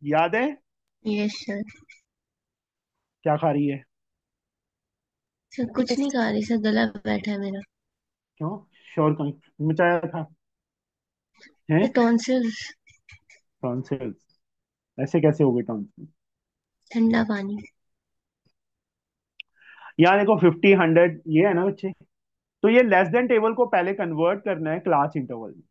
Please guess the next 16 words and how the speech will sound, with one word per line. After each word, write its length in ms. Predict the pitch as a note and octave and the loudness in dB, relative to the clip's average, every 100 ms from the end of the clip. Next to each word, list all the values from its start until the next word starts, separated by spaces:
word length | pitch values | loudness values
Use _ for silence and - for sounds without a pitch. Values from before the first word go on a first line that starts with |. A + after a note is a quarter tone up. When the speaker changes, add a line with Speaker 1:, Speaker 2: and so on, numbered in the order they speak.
| _ _ _ _ _ _ _ _ - | _ _ _ _ _ _ _ _ -4
Speaker 1:
फिफ्टी 280 | D#3+ F3+ G3 | -2 2 4
फिफ्टी 280 | G3+ A3 | 4 4
का 100 | A3 | 2
गैप 260 | A3 A3 A3 | 4 2 2
है, 80 | A#3+ | -2
less 280 | G3 F3 E3+ | 0 0 0
than 180 | G3+ G3+ | 0 0
fifty 260 | G3 G#3+ | -2 -2
का 100 | G#3 | -2
मतलब 400 | G#3 G3+ G#3+ A3 _ _ _ _ _ _ A#2+ D3+ | -2 0 0 0 _ _ _ _ _ _ -16 -6
zero 180 | D3+ C#3 | -2 0
to 40 | |
Speaker 2:
ज़ीरो 220 | A3 G#3+ | 2 2
to 140 | G#3+ G#3+ | 0 0
Speaker 1:
fifty। 140 | G#3+ | -2
Speaker 2:
फिफ्टी। 280 | - G#3+ | -2 -6